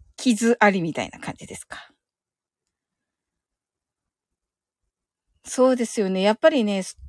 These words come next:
ね、あの、傷はね、ありますよね。「バンパーは前も後ろも割れてたし」と。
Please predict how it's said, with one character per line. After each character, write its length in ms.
ね、 400
あ 140
の、 560
傷 340
は 180
ね、 160
あ 100
り 100
ま 120
す 140
よ 80
ね。 200
「バ 180
ン 120
パ 320
ー 40
は 200
前 240
も 140
後 220
ろ 60
も 160
割 200
れ 20
て 120
た 140
し」 260
と。 200